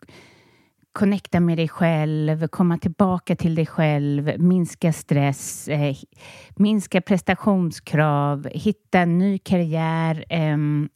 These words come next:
eller, ja, stärka mening med livet, så är du varmt välkommen att signa upp. Och jag jobbar i tre olika steg där du först jobbar med din självmedvetenhet och identifierar problem,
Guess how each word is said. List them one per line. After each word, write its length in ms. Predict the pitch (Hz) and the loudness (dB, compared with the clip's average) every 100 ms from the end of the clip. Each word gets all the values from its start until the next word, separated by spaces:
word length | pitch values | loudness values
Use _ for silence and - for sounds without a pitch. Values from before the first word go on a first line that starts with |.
| - | -4
eller, 640 | 175 165 156 151 143 147 143 - - - _ _ _ - | -2 0 0 0 -2 -4 -6 -14 -20 -20 _ _ _ -4
ja, 240 | 160 - _ _ _ _ - | -4 -6 _ _ _ _ -20
stärka 680 | - - 226 190 151 - 165 | -16 -2 0 0 -2 -2 0
mening 480 | 175 180 147 143 147 | 2 2 0 0 0
med 120 | 151 | 0
livet, 400 | 175 170 135 - | 0 0 -2 -4
så 480 | - 165 156 156 - - - | 0 2 2 0 -4 -12 -6
är 100 | 180 | -2
du 260 | 180 175 - | 0 -2 -4
varmt 500 | - 165 214 247 226 180 | -8 0 2 2 -4 -2
välkommen 680 | 165 139 - 147 139 135 131 | -2 -2 -2 0 0 -2 -4
att 160 | 131 | -10
signa 440 | - 151 139 151 190 | -8 -2 0 0 -2
upp. 300 | - - 170 | -6 -4 -2
Och 60 | |
jag 200 | 165 208 | 2 2
jobbar 540 | 208 196 - 147 135 147 | 0 -4 -4 -2 -2 -4
i 100 | 131 | -8
tre 400 | - - 156 135 | -8 -4 -4 -4
olika 360 | 131 131 131 | -6 -8 -10
steg 440 | 131 - 151 196 175 | -8 -6 -4 -4 -4
där 140 | 131 | -4
du 120 | 131 | -2
först 360 | 131 175 - - | -4 -6 -6 -4
jobbar 340 | 156 143 139 | -4 -2 -4
med 260 | 139 135 127 | -2 -2 -4
din 300 | 127 123 113 | -4 -6 -8
självmedvetenhet 1300 | - 151 139 135 127 139 127 139 127 139 160 - - | -6 -4 -2 -2 -2 -4 -6 -6 -4 -2 -2 -6 -6
och 80 | 127 | -6
identifierar 800 | 131 123 123 - - 135 123 123 | -4 -6 -6 -8 -6 -4 -2 -4
problem, 760 | - 139 160 180 170 160 160 | -6 -4 0 0 0 0 -4